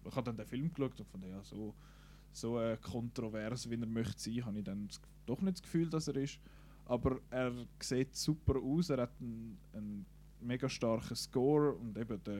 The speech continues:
Joaquin Phoenix, wo sowieso in aller Munde ist, seine Darstellung von dieser Figur. Wir haben da schon in depth eigentlich diskutiert über den Film und ich habe den beim zweiten Mal wirklich besser gefunden als beim ersten Mal. Beim ersten Mal habe ich gefunden, mal, der ist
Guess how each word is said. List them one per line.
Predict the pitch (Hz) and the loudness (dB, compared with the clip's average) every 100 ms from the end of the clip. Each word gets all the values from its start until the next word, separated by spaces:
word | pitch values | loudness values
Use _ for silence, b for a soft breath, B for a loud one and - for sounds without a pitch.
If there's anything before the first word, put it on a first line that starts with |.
| 104 | -2
Joaquin | 113 - 113 | -4 -2 -4
Phoenix, | - 113 117 - - | -2 -2 -2 -4 -8
wo | 107 107 107 - | -4 -4 -4 -10
sowieso | - 113 127 120 | -6 -4 -2 0
in | 127 | -2
aller | - 127 131 131 | 0 2 4 2
Munde | 123 135 131 120 | 0 2 2 2
ist, | 120 - | 0 -4
seine | 117 117 117 b b b | -4 -2 -4 b b b
Darstellung | 110 120 - 123 120 117 | 0 2 2 2 2 0
von | 120 | -4
dieser | 110 110 113 - | -2 0 -2 -4
Figur. | - 110 110 110 b b b b - - - - - - - - | -8 -4 -4 -4 b b b b -20 -20 -20 -20 -20 -20 -20 -4
Wir | 139 | 0
haben | 143 | 4
da | 156 | 6
schon | 151 | 8
in | - 160 | 8 8
depth | 139 135 - - | 8 8 8 6
eigentlich | - 120 120 117 - | 2 0 0 -2 -2
diskutiert | - 120 - 127 185 208 - - - - - - - - | -4 -2 -2 4 6 6 0 -12 -14 -16 -14 -14 -10 0
über | 156 156 | 2 4
den | 147 | 4
Film | 147 147 147 | 6 4 2
und | 139 | 0
ich | 156 | 2
habe | 170 | 2
den | 151 139 127 - - - - | 4 4 2 -4 -18 -18 -2
beim | 135 127 | -2 0
zweiten | 123 123 156 139 | 2 2 2 0
Mal | 123 | 0
wirklich | 135 - 113 | 2 0 0
besser | 120 - 143 | 0 0 -4
gefunden | - 127 127 123 | -4 -4 -2 -2
als | 120 - | -4 -4
beim | 127 120 | -6 -4
ersten | 131 - | -4 -4
Mal. | 123 123 | -4 -4
Beim | 113 | 0
ersten | 120 - | -2 0
Mal | 120 117 | -2 -2
habe | 107 | -4
ich | |
gefunden, | - 92 | -8 -6
mal, | 107 220 | -4 -4
der | 107 | -6
ist | - | -12